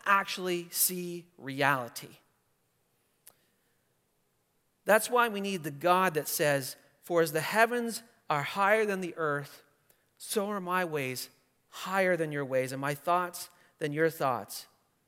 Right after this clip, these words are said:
Like, let me give you another example of this. How many times have you been in a relationship, a work situation, or a friendship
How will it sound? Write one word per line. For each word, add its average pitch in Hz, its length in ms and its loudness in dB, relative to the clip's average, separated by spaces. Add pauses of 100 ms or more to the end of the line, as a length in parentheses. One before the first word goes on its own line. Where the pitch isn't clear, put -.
(1000)
Like, 208 180 4 (480)
let 349 80 -4
me 311 80 -4
give 262 140 -2
you 233 60 0
another 185 160 4
example 151 480 -2
of 117 60 -4
this. 110 240 -8 (1500)
How 247 200 4
many 294 200 -4
times 160 400 0
have 156 100 -8
you 180 80 -4
been 196 180 0
in 190 120 0
a 165 40 -2
relationship, 208 840 0 (320)
a 143 100 0
work 170 340 4
situation, 233 1000 -2 (1600)
or 151 220 4
a 131 40 4
friendship 190 640 -2